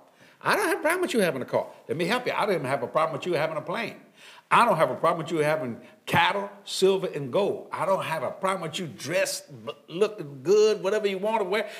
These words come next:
If you want Louis Vuitton, just, just d-, tattoo Louis Vu-, L V on your, <laughs> on your head if you want. I got no problem with that. <laughs> You see what I'm saying? And let me help you. Neither does God.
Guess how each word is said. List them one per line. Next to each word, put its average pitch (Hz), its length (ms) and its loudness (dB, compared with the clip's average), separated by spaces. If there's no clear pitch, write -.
If - 120 -4
you 208 100 0
want 208 320 2
Louis 208 340 2
Vuitton, 226 560 -2
just, 202 260 4
just - 320 -10
d-, 120 120 -8
tattoo - 580 -2
Louis 165 300 2
Vu-, 147 260 0
L 175 220 6
V 214 220 0
on 190 180 0
your, 208 320 2
<laughs> - 80 -8
on 190 80 0
your 202 220 4
head - 220 2
if 190 80 2
you 180 80 2
want. 180 100 -4
I 156 100 -4
got 269 160 -4
no 320 100 -8
problem 202 260 -8
with 135 100 -12
that. 170 300 -6
<laughs> - 360 -8
You 147 100 -2
see 190 120 2
what 180 120 2
I'm 180 120 0
saying? 208 280 4
And 117 120 -4
let 151 120 0
me 151 120 4
help 202 260 2
you. 107 80 -8
Neither 131 320 -2
does 113 240 -2
God. 127 440 -6